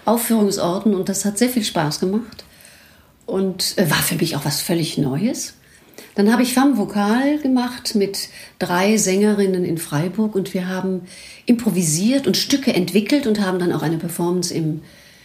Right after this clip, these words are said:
eine Aufführung in dem Alte Viere Bahnhof gemacht. Und die eine war zum Beispiel eine Jazzsängerin. Eine war, die kam eben völlig von der freien Improvisation, die hat eben auch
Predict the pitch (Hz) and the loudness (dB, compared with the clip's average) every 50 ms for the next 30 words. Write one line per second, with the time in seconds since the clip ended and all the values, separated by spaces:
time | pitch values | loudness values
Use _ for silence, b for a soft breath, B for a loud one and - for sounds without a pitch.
0 | B B B - - - 190 196 - - 185 175 165 165 - - 151 143 143 135 | B B B -6 -4 -4 -4 -2 -2 -2 -2 -2 -2 -2 -2 0 0 0 -2 -2
1 | - - - - - - 175 190 233 254 254 233 208 202 208 202 202 208 - - | -2 -4 -4 -4 -4 -2 -2 0 0 2 2 2 2 2 2 2 2 0 -2 -2
2 | 185 180 180 180 - - - - B B B B B B B B 208 208 208 - | -2 -2 -4 -6 -8 -10 -14 -16 B B B B B B B B 2 2 2 2
3 | 196 220 262 277 294 240 214 208 208 - 202 185 180 175 180 - 190 175 170 170 | 2 2 4 4 4 4 2 2 2 2 0 0 0 -2 -2 -2 -4 -4 -4 -6
4 | B B B B B B B - 165 156 147 156 151 147 147 - 190 190 202 214 | B B B B B B B 0 0 2 2 2 0 2 2 0 0 2 2 2
5 | 214 247 285 330 - - - - b b b b b - 185 208 226 247 254 247 | 2 2 0 -2 -2 -6 -14 -20 b b b b b 0 2 4 4 4 4 2
6 | 247 - 185 196 190 180 180 180 180 170 - - - - 170 - 185 175 - - | 0 -2 -4 -2 0 0 0 0 0 -2 -4 -8 -10 -10 -8 -8 -8 -8 -10 -14
7 | - _ - 220 208 208 220 - - 202 196 208 208 - - - 285 320 403 440 | -16 _ -4 -2 0 0 0 2 2 2 2 2 0 0 0 2 2 2 2 2
8 | 415 - - - 240 220 208 208 208 - 165 160 170 185 185 190 196 - 175 180 | 0 -2 -2 0 2 2 2 2 0 0 -2 0 0 2 0 0 -2 -4 -4 -2
9 | 160 180 170 151 - - 175 180 208 233 240 208 170 185 - - 147 151 123 - | -2 -2 -2 -2 -2 -2 0 2 2 2 2 0 0 -2 -4 -2 -2 -2 -2 -2
10 | - 131 131 170 254 285 - - - | -2 -2 2 2 2 2 0 -4 -12